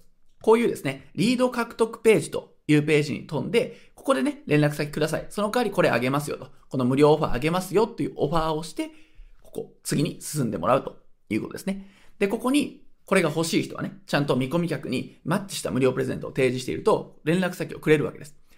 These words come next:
で、無料でテンプレートを受け取ると。無料オファーを受け取るというところをポチッとしていきます。そうするとどうなるかというと、こういうサンクスページという風なページに推移していきます。で、ここまで進んだユーザーというのはですね、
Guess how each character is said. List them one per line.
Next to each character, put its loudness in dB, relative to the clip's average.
で、 4
無 6
料 6
で 2
テ -2
ン -2
プ -2
レ 2
ー -2
ト -2
を -6
受 -4
け 0
取 -8
る -18
と。 -20
無 -4
料 4
オ 2
フ -6
ァ -8
ー -10
を -10
受 -4
け -4
取 -2
る -20
と -20
い -6
う -
と 0
こ -2
ろ -2
を -12
ポ -4
チ -4
ッ -10
と -4
し -16
て -8
い -8
き -16
ま -12
す。 -18
そ 2
う 4
す -2
る -4
と 0
ど 4
う -2
な 2
る -2
か 0
と -6
い -8
う -14
と、 2
こ -2
う -4
い -6
う -
サ -2
ン 2
ク -8
ス -8
ペ -2
ー 2
ジ -6
と 4
い -2
う -18
風 2
な -2
ペ 2
ー 4
ジ -2
に -6
推 0
移 -8
し -8
て -12
い -12
き -16
ま -16
す。 -20
で、 4
こ -8
こ -2
ま 2
で 0
進 -4
ん 0
だ 2
ユ 6
ー 6
ザ 2
ー -4
と -2
い 2
う 0
の -6
は -12
で -20
す -10
ね、 -4